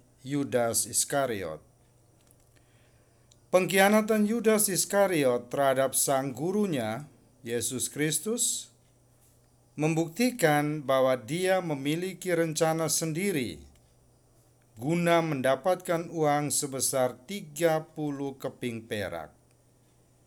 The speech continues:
Untuk apa uang itu?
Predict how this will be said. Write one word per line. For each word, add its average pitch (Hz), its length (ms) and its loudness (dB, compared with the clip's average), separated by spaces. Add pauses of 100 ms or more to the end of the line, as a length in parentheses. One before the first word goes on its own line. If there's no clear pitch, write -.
(800)
Untuk 202 560 -4
apa 156 560 2
uang 120 320 0
itu? 135 400 -10